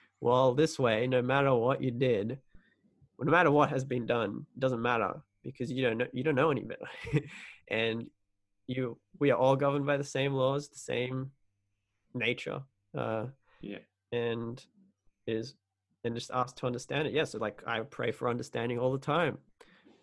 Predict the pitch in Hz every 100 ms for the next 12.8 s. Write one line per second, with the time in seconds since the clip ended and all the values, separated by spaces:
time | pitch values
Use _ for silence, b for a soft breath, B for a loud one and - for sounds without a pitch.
0 | B _ - - _ _ _ 113 151 135
1 | 131 131 131 131 131 - _ _ - 135
2 | - 127 131 143 131 113 117 120 - 147
3 | 143 120 92 - - 113 107 110 107 -
4 | b b b b _ - 123 - 143 139
5 | 139 139 131 135 127 131 _ _ 131 123
6 | 127 127 120 117 127 151 185 _ _ _
7 | _ _ _ _ _ 131 - 127 127 131
8 | - 127 123 123 120 _ _ _ _ _
9 | _ _ - 143 139 131 131 - _ -
10 | _ 123 127 113 123 131 139 139 135 143
11 | 139 120 - - _ 143 139 135 117 120
12 | 123 123 - 120 117 135 165